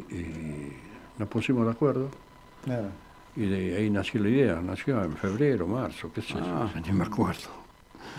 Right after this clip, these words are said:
Speaker 3: Bueno,
Speaker 1: Porque
Speaker 3: con
Speaker 1: eso hay que tomarlo con mucho tiempo, ¿no?
Speaker 3: Sí, claro. Eh, yo es la primera vez que, que voy a trabajar con Dimitri, Dimitri Siminovich,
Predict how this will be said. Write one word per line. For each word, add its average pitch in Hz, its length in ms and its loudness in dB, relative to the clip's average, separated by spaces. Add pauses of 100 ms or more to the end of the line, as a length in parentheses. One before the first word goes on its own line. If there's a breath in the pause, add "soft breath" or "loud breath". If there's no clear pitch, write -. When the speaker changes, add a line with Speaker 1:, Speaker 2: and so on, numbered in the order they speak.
(420 loud breath)
Speaker 3:
Bueno, 147 180 12
Speaker 1:
Porque 104 80 10
Speaker 3:
con 127 100 12
Speaker 1:
eso 131 120 12
hay 131 60 12
que 117 120 12
tomarlo 101 400 10
con 101 100 4
mucho 98 260 4
tiempo, 95 400 4
¿no? 95 100 -2 (180)
Speaker 3:
Sí, 147 460 6
claro. 131 320 4 (480 loud breath)
Eh, 127 580 6
yo 160 120 6
es 160 40 10
la 160 80 10
primera 160 320 10
vez 147 160 10
que, 107 440 2 (340)
que 107 100 -4
voy 113 140 2
a 107 220 -2
trabajar 104 520 0
con 101 280 -2
Dimitri, 123 480 2 (260)
Dimitri 113 420 -2
Siminovich, 127 800 2